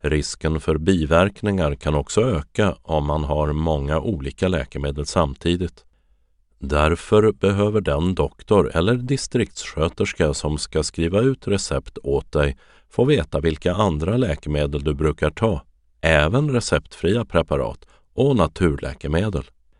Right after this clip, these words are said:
Om du brukar gå till flera olika läkare är det särskilt viktigt att du informerar var och en av dem om mediciner som de andra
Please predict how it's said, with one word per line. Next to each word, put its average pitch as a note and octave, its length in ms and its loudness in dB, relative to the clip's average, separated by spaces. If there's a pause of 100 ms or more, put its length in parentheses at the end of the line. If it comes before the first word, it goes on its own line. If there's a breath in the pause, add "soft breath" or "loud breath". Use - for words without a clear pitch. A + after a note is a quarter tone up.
(560)
Om E2 440 2
du E2 160 0
brukar E2+ 460 2
gå D#2 300 0
till F2+ 240 -2
flera A2 440 2
olika G2 540 0
läkare D2+ 600 0 (100)
är D#2+ 120 -2
det F2 120 2
särskilt - 680 -4
viktigt D#2 540 -4
att C#2+ 260 -8
du F#2 240 0
informerar F#2 760 0
var F#2 320 2
och A#2+ 140 -2
en E2+ 240 0
av C#2+ 220 -4
dem F#2 240 2 (340 loud breath)
om C#3 180 0
mediciner D#2 640 0
som E2 200 -4
de E2+ 160 -2
andra F2 480 2